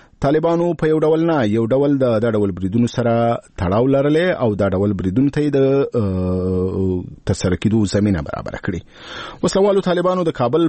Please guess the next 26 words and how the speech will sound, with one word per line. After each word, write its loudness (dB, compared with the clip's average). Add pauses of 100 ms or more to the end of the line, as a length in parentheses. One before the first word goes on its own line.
پر 2
روغتون 0
او 2
ننګرهار 0
کې -2
د -2
جنازې 0
پر -2
مراسمو 0
خونړیو 0
بریدونو 0
کې -2
لاس -4 (100)
لرل 0
رد -2
کړي، -6 (420)
خو -2
د 0
افغان 0
حکومتي -2
ځواکونو 0 (420)
پر -2
ضد 0
یې 2 (460)
د 0
یو 4